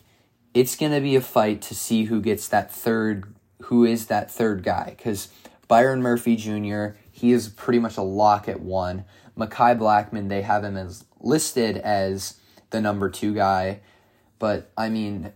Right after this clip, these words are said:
numbers don't matter to, or how it's listed doesn't matter too much.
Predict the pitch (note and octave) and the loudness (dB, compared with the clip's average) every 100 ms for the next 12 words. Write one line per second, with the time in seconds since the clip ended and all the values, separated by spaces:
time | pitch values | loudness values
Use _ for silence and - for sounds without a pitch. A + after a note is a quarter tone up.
0 | - A#2+ B2+ B2 A#2 A#2+ G#2+ F#2 F#2 F#2+ | -4 0 2 2 2 -2 -4 -4 -4 -4
1 | F#2 - G2 - _ _ G#2 G2+ F#2+ - | -6 -8 -12 -12 _ _ -4 -2 -2 -4
2 | _ _ - A#2 A#2+ A#2 G#2+ - - _ | _ _ -2 4 4 2 -2 -8 -14 _
3 | _ _ G2+ G2+ A#2 - C3+ C3 A#2+ A#2+ | _ _ -10 -4 -4 -2 0 0 2 -2
4 | A#2+ A2 A#2 A#2 A#2+ - A#2+ A#2 A2+ - | -2 -4 -2 0 -2 -4 -2 -2 -4 -10